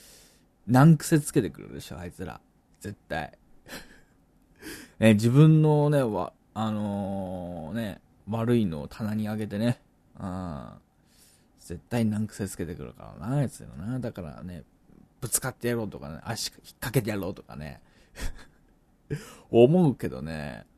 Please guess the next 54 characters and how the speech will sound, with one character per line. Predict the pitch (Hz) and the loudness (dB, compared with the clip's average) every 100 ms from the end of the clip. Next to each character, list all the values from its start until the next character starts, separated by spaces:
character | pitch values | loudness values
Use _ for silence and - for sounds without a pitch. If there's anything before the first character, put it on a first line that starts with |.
| - | -16
う | |
ん。 | 71 82 76 65 57 50 50 50 - - _ _ _ _ _ _ _ _ _ _ | -12 -10 -10 -12 -14 -18 -18 -20 -20 -20 _ _ _ _ _ _ _ _ _ _
ま | 82 | -16
あ、 | |
や-、 | - 50 - | -14 -16 -18
や | 87 | -14
り | 85 | -12
ま | 80 110 | -12 -8
せ | 104 | -6
ん | 131 | -6
け | - | -8
ど | - | -14
ね。 | 67 131 - _ - | -12 -10 -12 _ -20
う | 60 | -16
ん、 | 62 82 | -10 -6
で | 101 | -6
も、 | - - - - - | -8 -14 -20 -16 -2
ぶ | 151 | -2
っ | - - | -2 2
ち | |
ゃ | 214 | 2
け | 220 | 4
そ | 208 208 208 | -2 0 0
う | |
や | 185 190 | 2 -2
ら | 190 | -4
れ | 220 | -2
て | 240 | 4
も、 | 226 214 185 117 - _ _ _ 165 | 6 8 6 2 -6 _ _ _ 4
文 | 208 214 | 6 6
句 | - | 2
は | 85 | -4
言 | 80 | -2
え | 127 | 0
な | 170 | 2
い | 175 | 2
と | 160 | 2
思 | 170 165 | 2 0
う | |
よ。 | - - | -4 -12
う | - 65 55 52 65 | -18 -16 -16 -16 -16
ん、 | |
め-、 | 95 - | -16 -16
邪 | 104 117 | -12 -4
魔 | 143 | -4
く | - | 0
さ | 208 | 0
い | |
も | 85 67 | 0 -6
ん、 | |
あ | |
い | 78 | -14
つ | - | -14
ら。 | 67 | -16